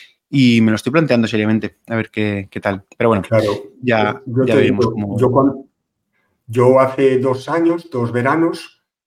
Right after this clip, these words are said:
Speaker 2: hice la, la, bueno, la rehabilitación energética de mi casa, de mi piso, que vivo en un piso,
Speaker 1: Ujú.
Speaker 2: y ha-, había, de hecho, todo salió por, así hilo, todo salió por los puentes térmicos. Yo tenía un
Speaker 1: Ujú.
Speaker 2: pilar súper empotrado, pero incluso saliente para adentro,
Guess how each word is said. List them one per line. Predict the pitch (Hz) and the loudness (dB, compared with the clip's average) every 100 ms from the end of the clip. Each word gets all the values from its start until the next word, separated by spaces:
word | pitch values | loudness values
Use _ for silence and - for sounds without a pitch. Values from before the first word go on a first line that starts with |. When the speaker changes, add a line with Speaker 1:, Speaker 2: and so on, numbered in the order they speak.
| - | -6
Speaker 2:
hice | 120 123 | -4 0
la, | 123 120 117 113 113 | 2 2 2 0 0
la, | 113 113 110 110 107 104 101 104 - | 0 0 0 -2 -2 -2 -2 -6 -8
bueno, | 110 98 - _ | -10 -10 -12 _
la | 104 107 | -2 0
rehabilitación | 104 107 110 107 104 123 | 2 2 2 0 0 0
energética | 120 123 113 113 117 | -2 -2 -4 -2 0
de | |
mi | 113 | 0
casa, | 110 147 - 123 | -2 -4 -6 -4
de | 110 | -2
mi | 104 | 0
piso, | 101 135 135 135 - | -2 -4 -6 -12 -8
que | |
vivo | 107 110 | -2 0
en | 107 | 0
un | 110 | -2
piso, | 123 127 - | -6 -8 -2
Speaker 1:
Ujú. | 131 185 - _ _ _ _ | 2 2 -2 _ _ _ _
Speaker 2:
y | 117 113 110 110 104 | -2 0 0 0 -2
ha-, | |
había, | 101 110 107 123 123 120 120 | -2 -2 0 0 -2 -6 -6
de | 120 127 | -2 0
hecho, | 123 175 | 0 -2
todo | - 143 160 | 0 0 0
salió | 151 131 120 | 0 0 0
por, | 120 117 | -2 -2
así | 117 113 143 | -4 -4 -4
hilo, | 117 107 101 - _ _ | -4 -2 -6 -10 _ _
todo | 147 151 | -4 -2
salió | 156 151 151 | 0 2 2
por | 175 | 0
los | 170 | -2
puentes | 147 120 120 | -2 -2 -2
térmicos. | - 143 101 - - - _ _ _ _ | -4 -4 -4 -8 -14 -20 _ _ _ _
Yo | - 123 | -10 -4
tenía | 131 | 2
un | 135 | 2
Speaker 1:
Ujú. | 147 | 2
Speaker 2:
pilar | 139 139 139 - | 2 2 0 -4
súper | - 139 135 | -6 -4 -2
empotrado, | 131 127 156 180 | -4 -2 0 0
pero | 139 131 | 0 -2
incluso | 120 131 135 135 | -2 -4 -4 -4
saliente | - 123 147 151 151 147 - | -4 -2 -2 -2 -4 -4 -6
para | - 131 131 | -2 2 2
adentro, | 147 170 190 214 | 2 0 -2 -4